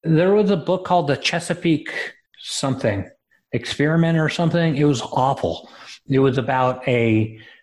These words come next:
fading piece of land. I, I only read nonfiction. Um,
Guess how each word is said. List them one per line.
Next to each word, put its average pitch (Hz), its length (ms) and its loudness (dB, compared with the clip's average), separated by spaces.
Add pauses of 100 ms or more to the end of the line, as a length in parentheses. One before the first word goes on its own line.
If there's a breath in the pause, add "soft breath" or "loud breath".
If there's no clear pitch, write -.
(140)
fading 147 560 0
piece - 320 -2
of 131 120 0
land. 120 680 0
I, 165 140 0
I 175 180 2
only 196 260 4
read 151 200 2
nonfiction. 135 760 -2 (240)
Um, 110 480 0